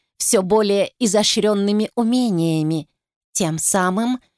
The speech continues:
ещё крепче затягивая петлю на их шее. Шаг влево, шаг вправо,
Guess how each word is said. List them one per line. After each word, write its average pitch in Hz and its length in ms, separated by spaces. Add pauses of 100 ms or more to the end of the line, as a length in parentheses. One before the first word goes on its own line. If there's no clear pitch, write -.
(140)
ещё 208 420
крепче 214 520
затягивая 202 840
петлю 202 400
на 202 160
их 185 180
шее. 214 520 (560)
Шаг - 380
влево, 175 440
шаг - 320
вправо, 175 600